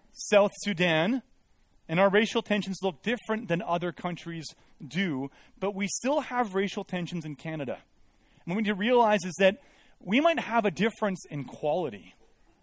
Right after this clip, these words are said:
We don't have a difference in kind. It's the same species that comes from the human heart that we contend with every day in Vancouver. And where there are tensions, we need to remind ourselves that sometimes they erupt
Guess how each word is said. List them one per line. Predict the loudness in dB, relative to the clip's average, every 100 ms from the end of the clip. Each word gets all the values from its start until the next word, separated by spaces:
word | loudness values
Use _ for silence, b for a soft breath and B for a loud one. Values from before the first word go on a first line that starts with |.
| _ _ _ _ _ _ _
We | -10 -2
don't | 2 2 0
have | -2 0
a | 0
difference | 0 -2 -2 -8 -6 -10 -12 b -12
in | -10
kind. | -10 -10 -8 -10 -20 _ _ _ _ _ _ _ _ _ -18
It's | -6
the | -4
same | -4 -2 0 0
species | -4 -6 -6 -4 -6 -8 -8 -10
that | -10
comes | -6 -6 -4
from | -8
the | -8
human | -8 -8 -6
heart | -2 -4 -4 -12
that | -10
we | -10
contend | -8 -6 -6 -6
with | -6
every | -8 -6
day | -4 -4 -6 b b b
in | -6
Vancouver. | -4 -4 -6 -10 -10 -14 B B B B
And | -4
where | 4 6
there | 8
are | 6 6
tensions, | 4 2 -2
we | -4
need | -4
to |
remind | 0 2 2
ourselves | 0 0 0
that | -2
sometimes | 0 0 0 0 -2
they | -2
erupt | -2 0 -2 -2